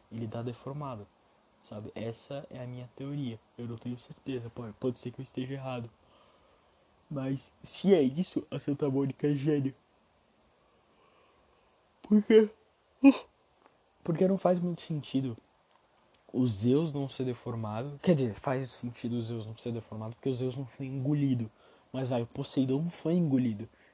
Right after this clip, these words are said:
Como é que ele não é deformado, sabe? Ou pelo menos ele não é totalmente deformado. Eu não sei se ele tem alguma deformação. Ele tem as tatuagens dele, né? Mas, mas eu acho que isso não conta.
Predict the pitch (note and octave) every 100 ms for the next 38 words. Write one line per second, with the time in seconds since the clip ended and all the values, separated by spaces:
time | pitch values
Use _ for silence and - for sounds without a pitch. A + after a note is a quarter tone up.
0 | _ - D#3 D#3+ D3+ C3 C3+ C3 B2+ A#2+
1 | - B2 A#2+ A2+ G#2+ G#2+ _ _ _ -
2 | B2 A2+ A2 _ _ - A#2+ C3+ B2+ C3
3 | C3+ C3+ C3 C#3 C3+ C3 - _ - C#3
4 | F3+ F3 A#2+ B2 - A2+ A2 - A#2 A2
5 | A#2+ E3 - E3 A#2+ A2+ A#2 A2+ A2 A#2
6 | - A#2+ A#2 - G#2+ G#2+ _ _ _ _
7 | _ _ _ _ _ - C3 B2 D3+ D#3
8 | F3+ - B3+ D#3 B2 A#2 A2+ G#2+ A2 G#2
9 | G2+ A2 A2+ G2 G2+ - - G2+ A#2 B2+
10 | - C#3 - D#3+ - A2+ -